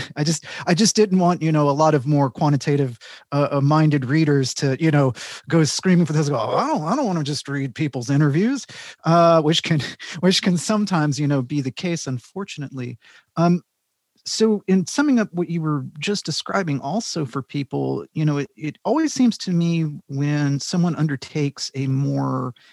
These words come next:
uh, uh, a heavier qualitative approach, it's, it's about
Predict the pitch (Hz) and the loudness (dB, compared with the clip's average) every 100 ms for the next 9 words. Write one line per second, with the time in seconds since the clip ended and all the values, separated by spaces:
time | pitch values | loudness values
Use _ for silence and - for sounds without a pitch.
0 | _ _ _ 131 135 127 131 127 123 123 | _ _ _ -8 -6 -6 -6 -8 -6 -6
1 | 151 208 175 143 - 156 147 - 139 127 | 0 2 2 0 0 -2 -2 -2 -4 -4
2 | 127 - 135 127 127 - 123 - - - | -6 -10 -6 -4 -4 -8 -10 -10 -12 -8
3 | 139 - 131 170 196 190 170 - | -8 -6 -4 0 2 2 0 -10